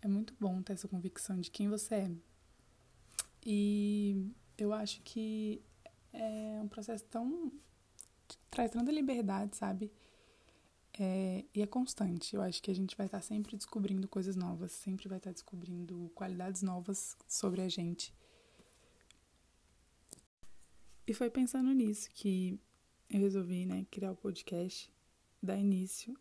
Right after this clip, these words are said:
a essa vontade minha. E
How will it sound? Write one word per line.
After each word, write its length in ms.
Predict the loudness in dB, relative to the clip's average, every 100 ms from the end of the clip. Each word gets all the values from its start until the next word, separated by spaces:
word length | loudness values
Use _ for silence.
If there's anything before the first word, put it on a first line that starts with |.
| -8
a 160 | -4
essa 260 | -4 -4 -2
vontade 480 | 0 0 0 2 4
minha. 380 | 4 2 -2 -4 -10 _ _ _ -20 -20 -20 _ _ -18 -18 _ _ _
E 1040 | 2 4 4 2 2 4 2 2 2 0